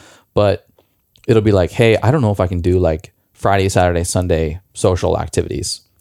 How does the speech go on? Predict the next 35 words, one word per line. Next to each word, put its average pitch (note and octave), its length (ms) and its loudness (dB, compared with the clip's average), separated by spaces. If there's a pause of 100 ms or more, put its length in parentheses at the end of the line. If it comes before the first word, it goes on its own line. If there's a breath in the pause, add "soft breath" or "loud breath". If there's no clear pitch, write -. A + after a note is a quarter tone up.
(140)
I A2+ 100 2
need C#3+ 180 -2
one G2 580 0
day, F#2+ 360 4
one G2+ 440 0
night F#2+ 360 0
on F#2 140 0
a E2+ 60 -2
weekend G#2 640 -2
to F#2+ 100 -2
recharge F#2+ 460 0
my F2 100 -2
batteries, E2 680 0 (520 soft breath)
even C3+ 280 4
if A#2+ 120 0
it A2 80 -4
means G#2 220 0
we G2+ 80 2
have F#2 80 2
no F#2+ 160 0
idea F#2 160 2
what E2 100 -2
we're E2+ 80 0
watching E2+ 320 0
on E2+ 100 -2
Netflix E2+ 380 -4
and F2 80 -4
we E2+ 60 -4
spend, F2 340 -6 (140)
you G2+ 120 -4
know, F2+ 100 -6
fifty-five F2+ 640 -2
minutes F#2 320 -4
looking G2 240 -2
for F#2 300 -2